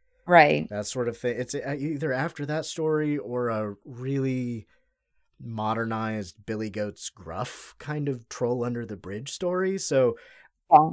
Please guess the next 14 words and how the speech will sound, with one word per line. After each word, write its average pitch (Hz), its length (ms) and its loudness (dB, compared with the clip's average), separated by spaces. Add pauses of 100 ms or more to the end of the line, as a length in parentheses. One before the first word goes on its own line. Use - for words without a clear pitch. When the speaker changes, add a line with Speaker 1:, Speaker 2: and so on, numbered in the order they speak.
(160)
Speaker 2:
it's, - 480 -8
it's 131 200 -6
very 123 520 -4
fairy 107 460 -4
tale 95 300 -6
folkloric 92 760 -8 (140)
from 78 400 -14 (220)
the, 80 260 -14 (2000)
the 196 120 0
Speaker 1:
Yes. 185 240 12
Speaker 2:
way 92 60 -6
I 87 80 -6
read - 260 -14
it. - 120 -20